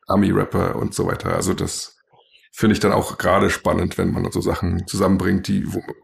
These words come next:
man niemals gedacht hätte, dass die sich mal auf einem Song treffen, so.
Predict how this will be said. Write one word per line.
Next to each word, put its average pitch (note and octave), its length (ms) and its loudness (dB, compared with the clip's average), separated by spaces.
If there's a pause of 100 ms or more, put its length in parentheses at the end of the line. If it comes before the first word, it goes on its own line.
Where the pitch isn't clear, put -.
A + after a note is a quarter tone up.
(400)
man F#2 300 0
niemals G2 340 2
gedacht F#2 300 0
hätte, F2+ 120 2
dass F2 200 0
die - 80 -2
sich F#2 200 -2
mal G2 120 2
auf - 140 -4
einem F2+ 200 -2
Song - 300 -4
treffen, - 340 -10
so. - 140 -14